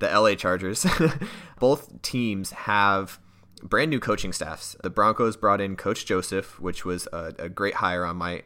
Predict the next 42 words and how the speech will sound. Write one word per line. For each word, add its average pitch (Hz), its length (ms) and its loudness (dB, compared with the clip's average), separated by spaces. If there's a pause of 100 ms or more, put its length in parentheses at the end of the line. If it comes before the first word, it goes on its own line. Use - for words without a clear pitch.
on 92 140 -10
my, 87 360 -8 (420)
from 95 160 -2
my 98 180 4
point 95 260 -2
of 90 60 -4
view, 90 280 -4 (360)
uh, 92 200 2
as 98 200 0
well 135 320 4
as 98 300 0
the 92 80 -2
former 135 420 0
San 101 260 -2
Diego 92 380 0
head 90 220 -4
coach 87 320 -4
in 92 120 -4
Mike 90 200 -2
McCoy. 90 580 2 (260)
So 95 280 2
this 101 200 2
is 117 80 -2
gonna 110 140 2
be 98 100 0
Mike 95 220 0
McCoy, 95 460 2
uh, - 100 -2
first 127 340 2
game 107 200 0
of 92 60 -4
the 85 60 -4
season, 104 460 -2
going 90 260 0
straight - 380 0
back, - 360 4 (340)
uh, 92 240 4
and 92 160 -2
playing 101 260 4
his 98 300 -2
old 95 260 -2
team. 95 460 -2